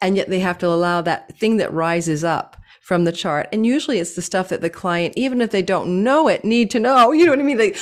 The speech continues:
"I wanna know all about my career." And I'm like, "Rising up here is a, is a marriage problems." <laughs> You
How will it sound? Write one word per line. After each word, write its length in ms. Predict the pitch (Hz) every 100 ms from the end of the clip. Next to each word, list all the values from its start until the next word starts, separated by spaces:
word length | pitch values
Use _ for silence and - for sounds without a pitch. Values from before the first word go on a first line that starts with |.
| -
"I 80 | 277
wanna 220 | 269 339
know 180 | 294 285
all 80 | 285
about 200 | 240 214
my 120 | 226
career." 360 | 220 - 269 247
And 100 | 190
I'm 140 | 202
like, 180 | 185 170
"Rising 480 | 151 180 190 202 180
up 160 | 175
here 320 | 170 196 214 170
is 120 | 165
a, 120 | 151
is 120 | 180
a 40 | 156
marriage 480 | 151 165 160 147 -
problems." 540 | 139 143 165 190 -
<laughs> 60 |
You 60 | 254